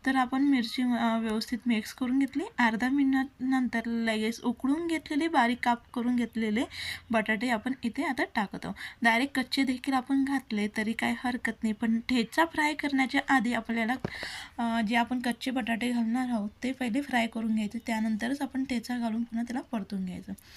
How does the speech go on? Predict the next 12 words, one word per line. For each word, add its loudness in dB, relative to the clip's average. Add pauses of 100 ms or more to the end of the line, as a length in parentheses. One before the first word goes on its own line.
(380)
तर 2
अर्धा 2
मिनिटभर 0
मी, 2 (380)
अ, 0 (920)
बटाटे 2
देखील -2
त्या 0
ठेच्यामध्ये 0
परतून -2
घेतले -4 (100)
आणि 2